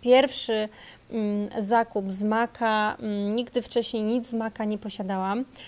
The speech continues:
E, jest to, słuchajcie, kolorek, e, Viva Glam. I to jest szminka matowa, y, A sześćdziesiąt dwa. I A sześćdziesiąt dwa. E,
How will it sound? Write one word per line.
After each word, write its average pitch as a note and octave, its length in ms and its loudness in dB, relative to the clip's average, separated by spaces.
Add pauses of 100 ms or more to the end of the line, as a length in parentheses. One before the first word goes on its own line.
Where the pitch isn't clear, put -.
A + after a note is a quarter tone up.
(200)
E, G#3+ 240 4
jest C4+ 320 2
to, C#4+ 80 0
słuchajcie, C4 480 0
kolorek, A#3 680 4
e, - 40 -4 (640)
Viva C4+ 420 2
Glam. G#3 580 2 (1080)
I A3 80 -2
to B3+ 120 6
jest B3 220 4
szminka A#3 340 -2
matowa, A#3 800 4
y, G3+ 280 0
A C#4 260 4
sześćdziesiąt G#3+ 760 0
dwa. G3 320 0 (400)
I D4+ 260 0
A A3+ 280 2
sześćdziesiąt G3 720 -4
dwa. F#3 240 -4 (640)
E, G#3+ 400 2